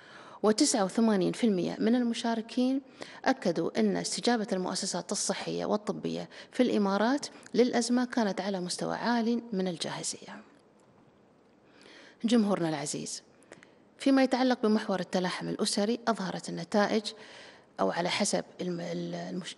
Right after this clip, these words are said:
ردود المشاركين تقريبًا ستة وثمانين في المية منهم أفادوا أن الأزمة ساهمت بشكل كبير في تقوية العلاقات الأسرية وأعطتهم الفرصة لقضاء وقتًا أطول مع أطفالهم في المنزل.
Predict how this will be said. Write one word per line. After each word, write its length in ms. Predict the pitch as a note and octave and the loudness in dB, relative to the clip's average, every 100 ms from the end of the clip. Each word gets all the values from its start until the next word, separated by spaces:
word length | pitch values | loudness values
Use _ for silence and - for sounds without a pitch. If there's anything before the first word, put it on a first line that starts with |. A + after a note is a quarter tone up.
| - | -6
ردود 320 | F#3+ G#3 G3+ | -2 0 0
المشاركين 720 | F3+ F3 - F3+ - B3+ C4 | 0 -2 -4 -4 0 0 2
تقريبًا 460 | A3+ - A#3 F3+ - | 0 2 2 2 -2
ستة 340 | - - B3+ F#3+ | -2 -2 -2 -4
وثمانين 400 | - G3+ G3 G3 | -2 -2 -2 -2
في 100 | - | -2
المية 340 | F#3+ E3+ E3 - - - - | 0 -2 -4 -10 -18 -10 4
منهم 380 | A#3+ A#3 C4 A#3+ | 4 6 4 2
أفادوا 400 | G3+ F#3+ D3+ D3+ - | 0 0 -2 -2 0
أن 140 | G#3 | 2
الأزمة 500 | G3 - G#3+ A3+ A#3 A#3 | 2 0 0 0 0 -2
ساهمت 500 | - G#3 F3+ E3+ F3 | 0 0 0 -6 -6
بشكل 320 | F3+ G#3+ G#3+ | -6 -4 -6
كبير 460 | - F#3+ B3 C4+ - - - | -4 0 2 2 -2 -14 -6
في 160 | - A#3+ | 2 4
تقوية 420 | - - D#3 - F#3 | 4 2 -2 -4 -4
العلاقات 560 | D#3 E3 E3+ G#3+ G#3+ | -4 -4 -2 -4 -2
الأسرية 720 | G#3+ G3+ A3 A3 B3+ D4+ F#4+ - - - | -2 -2 0 2 2 0 -2 -8 -8 2
وأعطتهم 560 | A3 G#3 A#3 A#3 G3+ | 2 2 -2 -2 -2
الفرصة 340 | G3 G#3 G3 F#3+ | -2 -4 -2 -4
لقضاء 680 | F3+ F#3 F3 F3+ - F#3+ E3+ | -2 -2 0 -2 -2 -4 -2
وقتًا 340 | F3+ - F#3 | -4 -2 -4
أطول 380 | E3+ F3+ F#3 F3+ | -2 -2 -2 -2
مع 180 | F3 E3+ | -2 -2
أطفالهم 360 | - - E3+ E3+ | -2 -4 -4 -4
في 120 | - | -4
المنزل. 420 | A#2 C#2+ C#3+ - | -4 -4 -8 -10